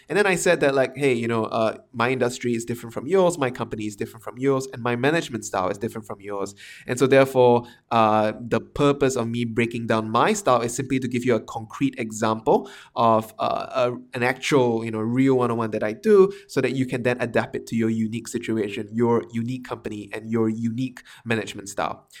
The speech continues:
Today, we're gonna be talking about the three kinds of one-on-ones you experience once you start doing them. And I think this episode is really important because from my experience, most people don't start doing new techniques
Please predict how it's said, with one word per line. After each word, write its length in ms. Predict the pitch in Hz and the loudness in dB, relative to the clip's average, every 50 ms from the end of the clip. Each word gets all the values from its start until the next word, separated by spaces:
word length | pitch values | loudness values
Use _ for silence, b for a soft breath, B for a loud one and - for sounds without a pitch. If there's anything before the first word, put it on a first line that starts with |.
| B B B B _ | B B B B _
Today, 340 | - 147 147 180 208 226 208 | -2 4 6 8 10 10 8
we're 120 | 175 156 | 8 4
gonna 120 | 160 175 160 | 2 0 0
be 80 | 147 | 0
talking 300 | 147 156 143 147 147 139 | 2 0 0 0 -2 -2
about 140 | 131 123 117 | 0 0 0
the 60 | 117 | 0
three 300 | 117 - - - 170 180 | -2 -4 -6 -6 -6 -6
kinds 400 | 175 - - 156 151 151 143 151 | -6 -6 -4 -4 -4 -4 -6 -6
of 240 | - - 123 113 - | -2 -2 -2 -2 -4
one-on-ones 640 | - 127 120 110 120 117 127 127 117 120 123 143 - | -8 -10 -4 -2 0 0 0 0 0 -2 -2 -2 -4
you 100 | 123 110 | -4 -4
experience 760 | - - - - - _ - 120 113 117 139 190 - - - | -4 -6 -8 -10 -10 _ 0 2 2 2 2 0 -2 -2 -2
once 180 | 139 135 135 - | -2 -2 -2 -2
you 60 | 120 | -2
start 200 | - - 113 113 | -2 0 0 0
doing 200 | 117 113 117 120 | 0 -2 -2 -2
them. 200 | 180 233 294 B B B B _ | -2 -4 -4 B B B B _
And 400 | 147 147 147 147 147 143 143 147 B B B 165 B _ _ - - | -2 0 2 2 0 0 -2 -6 B B B -20 B _ _ -8 -6
I 120 | 165 165 | -4 -4
think 320 | 156 - 208 220 208 - - | -2 -2 -2 -2 -2 -6 -8
this 280 | - 131 160 180 175 175 | -2 2 2 2 4 2
episode 320 | 160 151 156 151 165 156 135 | 0 0 0 0 2 2 2
is 140 | 127 117 | 2 2
really 200 | 123 131 135 135 | 2 2 2 2
important 400 | 123 110 104 - 117 113 110 110 | 0 -2 -2 -2 -2 -2 -2 -4
because 360 | 107 110 - 120 113 113 - - | -4 -2 -2 -2 -2 -4 -8 -10
from 200 | - - 135 123 | -4 -2 -2 0
my 140 | 131 151 165 | 2 2 2
experience, 680 | 160 151 147 - - - 135 131 127 127 123 123 123 131 | 2 0 -4 -6 -2 2 4 6 6 4 4 0 0 2
most 180 | 135 156 156 | 2 2 2
people 220 | - 143 147 151 143 | 0 -2 0 0 2
don't 300 | 131 120 120 120 123 120 | 2 4 4 2 2 0
start 360 | - - 131 117 113 - 117 | 0 2 4 4 4 2 0
doing 240 | 117 113 113 110 110 | -2 -2 -2 -2 -4
new 160 | 110 113 117 | -4 -4 -4
techniques 540 | 113 - 110 - - 110 110 113 - - | -4 -6 -10 -10 -10 -12 -14 -12 -12 -16